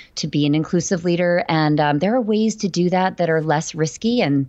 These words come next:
more sort of private. And I, I really recommend that and not sort of jumping into the deep end and saying, "I get this whole inclusion thing. Let me tell you all about it." Because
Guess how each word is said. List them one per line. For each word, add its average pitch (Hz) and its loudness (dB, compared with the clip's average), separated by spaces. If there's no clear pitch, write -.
more 160 2
sort 156 -2
of 143 -4
private. 165 0
And 160 0
I, 147 0
I 165 0
really 190 0
recommend 151 0
that 156 0
and 151 0
not 156 -2
sort 147 0
of 139 -2
jumping 151 0
into 139 0
the 135 0
deep 151 0
end 143 2
and 135 2
saying, 139 2
"I 339 0
get 330 0
this 240 -2
whole 220 0
inclusion 151 0
thing. 139 2
Let 247 0
me 214 0
tell 214 -2
you 175 0
all 180 2
about 156 2
it." - -2
Because 175 -2